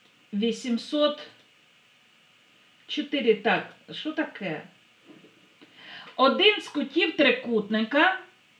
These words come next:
дорівнює вісімсот, ой, е, дорівнює п'ятдесят.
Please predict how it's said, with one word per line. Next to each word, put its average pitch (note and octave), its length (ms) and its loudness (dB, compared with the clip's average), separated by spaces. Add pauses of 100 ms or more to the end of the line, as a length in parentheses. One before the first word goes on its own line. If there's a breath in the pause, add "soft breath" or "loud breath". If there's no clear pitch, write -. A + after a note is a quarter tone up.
(720 loud breath)
дорівнює C4+ 1120 6 (1400 soft breath)
вісімсот, D#4 1040 4 (880)
ой, B3 340 4
е, B3 300 6
дорівнює E4+ 460 6
п'ятдесят. C4+ 680 2